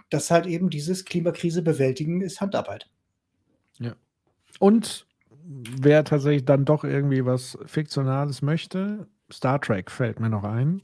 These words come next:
Speaker 1: Ja.
Speaker 2: sozusagen als
Speaker 1: Super Beispiel.
Speaker 2: unterschwellige Utopie.
Speaker 1: Mhm.
Speaker 2: Ähm, also so Technologien wie Replikator et cetera, wo eben dieses Allokation von Ressourcenproblem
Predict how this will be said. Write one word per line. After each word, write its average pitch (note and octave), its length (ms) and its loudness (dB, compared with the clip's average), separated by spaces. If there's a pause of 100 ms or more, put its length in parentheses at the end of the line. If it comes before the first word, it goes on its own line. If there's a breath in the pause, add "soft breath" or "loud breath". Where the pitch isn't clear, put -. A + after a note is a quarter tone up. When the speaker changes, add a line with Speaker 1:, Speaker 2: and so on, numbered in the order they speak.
Speaker 1:
Ja. D#3 140 4
Speaker 2:
sozusagen B2 600 -2
als B2 120 -4
Speaker 1:
Super - 220 8
Beispiel. C#3 360 4
Speaker 2:
unterschwellige A#2+ 600 -2
Utopie. C3 600 -2 (400 loud breath)
Speaker 1:
Mhm. C#3 380 0
Speaker 2:
Ähm, D3 1040 0 (160)
also D3 240 4
so C#3+ 180 6
Technologien D3+ 680 2
wie C#3 140 4
Replikator C#3 1200 -2
et B2+ 140 -8
cetera, C3 1000 0
wo C3+ 260 -2
eben D3 380 -2
dieses D3 400 -4
Allokation D3+ 680 -2
von D#3+ 180 -2
Ressourcenproblem F#3 1300 -2